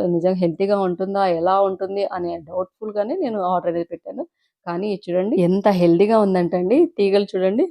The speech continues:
ఎంత బాగొచ్చాయో. ఇంకా తెప్పించిన తర్వాత నెక్స్ట్ డే నాటానండి. ఇప్పటికి దగ్గర దగ్గర ఆరు రోజుల పైన అయింది. నాటిన తర్వాత బ్రతుకుతుందో లేదో చూసుకునేసి మీకు వీడియోలో షేర్ చేద్దాము అని అలాగనే ఉన్నాను. ఇవాళ మీతో షేర్ చేస్తున్నానండి.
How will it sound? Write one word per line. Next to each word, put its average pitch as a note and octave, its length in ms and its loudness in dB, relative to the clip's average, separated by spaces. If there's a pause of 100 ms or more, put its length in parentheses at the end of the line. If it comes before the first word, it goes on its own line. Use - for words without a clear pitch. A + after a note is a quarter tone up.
ఎంత F#3 220 -2
బాగొచ్చాయో. F#3+ 640 2 (400)
ఇంకా F3 160 -4
తెప్పించిన G#3 460 -2
తర్వాత F3+ 320 2 (120)
నెక్స్ట్ F3 320 0
డే G#3 100 4
నాటానండి. E3+ 600 2 (160)
ఇప్పటికి F3 300 -6
దగ్గర E3 280 0
దగ్గర F3+ 240 -2 (240)
ఆరు D#3+ 200 0
రోజుల F#3+ 320 0
పైన F3 280 -2
అయింది. F3+ 360 0
నాటిన F#3+ 320 2
తర్వాత F#3 320 0
బ్రతుకుతుందో F#3+ 640 -6
లేదో F3+ 300 -4
చూసుకునేసి G#3 640 -8
మీకు G#3 220 -4
వీడియోలో F3+ 280 -4
షేర్ F3 240 -6
చేద్దాము F3 540 -6
అని F3+ 240 -4
అలాగనే F3 380 -4
ఉన్నాను. F3+ 340 -2 (420)
ఇవాళ E3+ 320 -4
మీతో G3 240 -4
షేర్ F3 220 -2
చేస్తున్నానండి. F3 680 -2